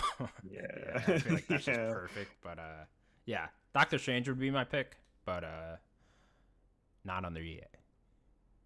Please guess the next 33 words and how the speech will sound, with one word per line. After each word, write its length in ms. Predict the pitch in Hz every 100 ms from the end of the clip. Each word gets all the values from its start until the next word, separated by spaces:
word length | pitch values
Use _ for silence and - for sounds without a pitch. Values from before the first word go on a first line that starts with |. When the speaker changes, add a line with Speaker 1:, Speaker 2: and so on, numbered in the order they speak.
| _ _ _ - -
Speaker 2:
Yeah. 320 | 98 92 95 92 _ -
I 40 | 143
mean, 200 | 143 147
there's, 140 | 202
there's 280 | 131 156 -
so 140 | 120
many 240 | 113 101 -
cool 220 | - 104
characters 460 | - 95 98 92 -
that 240 | 95 95 - _ _ -
have 160 | 113 -
cool 180 | 127 -
powers 380 | 101 120 104 -
that 120 | - - - -
I 80 | 117
just 180 | 110 -
don't 140 | 104
know. 380 | 98 95 92 95 - _ - - _ - _ _
Speaker 1:
Blade. 540 | 101 101 101 117 139 - - _
Maybe 220 | 120 139
it's 140 | 127 -
Respawn 640 | 110 113 - 131 120 131
and 120 | 123 101
they're, 220 | 92 92
uh, 320 | 90 90 90
Speaker 2:
Hmm. 200 | 120 98 92 -
Speaker 1:
taking 240 | - 104 98
over 180 | 95 98
their 220 | 92 90 -
Jedi 260 | 101 98 90
Fallen 260 | 101 98
Order 240 | 95 101 104
knowledge 540 | 104 110 113 117